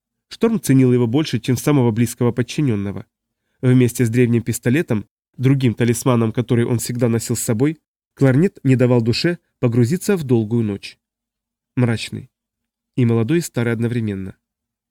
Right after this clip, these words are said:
Преданный всему древнему, редкому, забытому. Проклятый властью, которой он больше не желал.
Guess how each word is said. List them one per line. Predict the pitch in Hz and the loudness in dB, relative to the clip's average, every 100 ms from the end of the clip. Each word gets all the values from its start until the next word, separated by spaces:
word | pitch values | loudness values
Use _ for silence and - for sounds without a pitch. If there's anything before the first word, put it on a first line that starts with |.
| _ _ | _ _
Преданный | - 127 147 110 107 | 0 2 2 0 -2
всему | - 120 113 | -2 0 0
древнему, | 113 139 131 110 107 | 0 0 2 0 0
редкому, | 120 127 - 107 98 - - | 2 0 0 -6 -6 -10 -10
забытому. | 110 123 113 98 101 95 - _ _ _ _ _ _ | -4 -2 -4 -8 -8 -10 -16 _ _ _ _ _ _
Проклятый | - 131 117 123 127 | 2 2 2 0 2
властью, | 117 139 123 120 | 2 2 0 -4
которой | 117 107 123 120 | -4 0 0 2
он | 120 | 0
больше | 117 117 127 | 0 0 0
не | 120 | 0
желал. | 117 120 95 123 | 0 -2 -4 -12